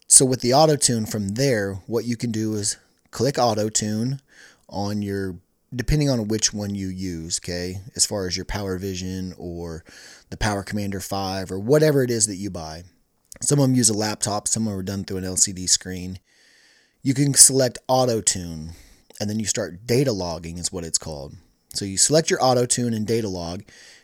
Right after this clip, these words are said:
and you ride it five hundred to a thousand miles. And what it's doing is it's constantly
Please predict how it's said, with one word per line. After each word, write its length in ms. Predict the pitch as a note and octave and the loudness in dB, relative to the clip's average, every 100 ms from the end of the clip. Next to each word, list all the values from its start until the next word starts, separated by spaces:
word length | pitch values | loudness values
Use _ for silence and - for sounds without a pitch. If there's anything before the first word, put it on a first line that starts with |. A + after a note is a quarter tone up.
| - | -4
and 120 | A2+ | -2
you 80 | A2 | 0
ride 280 | A2 A2 A2+ | 2 2 2
it 160 | A2 | 0
five 280 | - A2+ G#2+ | -2 -2 0
hundred 320 | G#2+ A2+ A2 | -2 -2 -2
to 80 | G#2+ | -4
a 40 | |
thousand 380 | G2+ G2+ G#2 G2 | -4 -4 -2 -2
miles. 400 | G2 F2+ E2 D#2+ - | -4 -8 -8 -10 -8
And 160 | A2 A#2+ | -2 4
what 140 | E3+ | 4
it's 200 | D#3 - | 6 4
doing 320 | A#2 C3+ B2+ | 6 2 2
is 140 | G2+ G2 | 0 0
it's 240 | F2+ - - | 0 -4 -4
constantly 920 | - - C#3+ D3+ - C3+ B2 A#2+ A#2 | -10 -2 0 2 2 2 -2 -2 -2